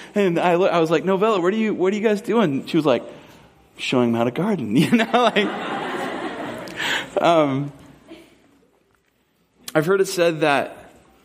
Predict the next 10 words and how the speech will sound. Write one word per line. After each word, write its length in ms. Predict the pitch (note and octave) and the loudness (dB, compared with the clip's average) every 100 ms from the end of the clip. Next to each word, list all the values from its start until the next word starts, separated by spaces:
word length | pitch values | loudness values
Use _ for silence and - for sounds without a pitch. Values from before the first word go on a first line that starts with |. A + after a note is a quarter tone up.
| _ _ _ _ | _ _ _ _
cultivating 680 | - E3+ F3 E3 D#3 D#3 D3 | -2 0 2 2 4 4 4
our 100 | A#2+ | 2
soul 840 | A2 - - C#3 C3+ A#2+ G#2 G#2 A2 - - - - - - | 2 -2 2 4 4 4 0 -4 -10 -20 -20 -20 -20 -20 -6
is 120 | B2 | 2
a 60 | |
lot 180 | B2+ C3+ | 4 4
like 160 | A#2+ B2+ | 2 0
cultivating 560 | - C3 A#2+ A2+ A2 | 0 0 2 2 2
the 60 | G#2+ | -2
garden. 400 | F#2+ F2+ F2+ F2+ | -6 -6 -6 -10